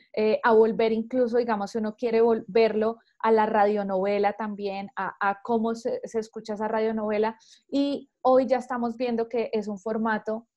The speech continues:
en donde en el dos mil veinte tiene mucho auge, pero también yo creo que es porque permite profundizar. Es decir, un buen podcast, eh,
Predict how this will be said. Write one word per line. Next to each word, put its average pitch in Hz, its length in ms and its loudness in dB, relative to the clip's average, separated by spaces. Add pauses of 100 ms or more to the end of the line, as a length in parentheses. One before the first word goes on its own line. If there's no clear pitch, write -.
(560)
en 233 200 2
donde 214 240 0
en 196 200 -6
el 202 120 -6
dos 196 180 -6
mil 190 140 -10
veinte 220 320 -4
tiene 226 240 -4
mucho 240 400 -2
auge, 226 340 2
pero 226 220 -4
también 202 280 -8
yo 190 120 -8
creo 214 260 -4
que 208 300 -4
es - 280 -14
porque 226 600 -2
permite 220 420 0
profundizar. 208 640 -8 (240)
Es 214 140 0
decir, 254 260 -2
un 247 100 0
buen 220 200 0
podcast, 269 500 0 (500)
eh, 220 300 4